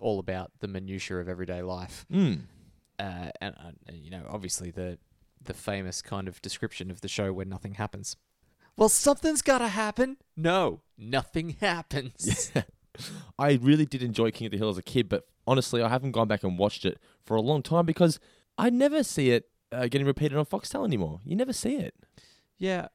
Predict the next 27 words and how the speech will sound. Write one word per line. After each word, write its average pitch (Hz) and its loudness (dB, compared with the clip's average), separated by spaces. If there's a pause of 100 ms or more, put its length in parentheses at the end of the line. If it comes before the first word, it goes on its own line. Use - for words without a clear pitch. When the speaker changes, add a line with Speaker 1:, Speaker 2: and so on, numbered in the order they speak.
(280)
Speaker 1:
uh, 175 -4
I - -6
don't 226 -8
spend 285 -8
a - -12
huge 185 -10
amount 147 -6
of 147 -8
time 117 -4
on 104 -8
Fox - -8
eight 110 -6
these 104 -8
days, 62 -8
so 95 -4 (560)
I, 110 -10 (200)
or, 113 2 (140)
uh, 101 -8 (220)
is 151 -8
it - -14
Fox - -12
eight 220 -8
or 302 -10
is 135 -10
it - -12
a - -12
comedy, 120 -12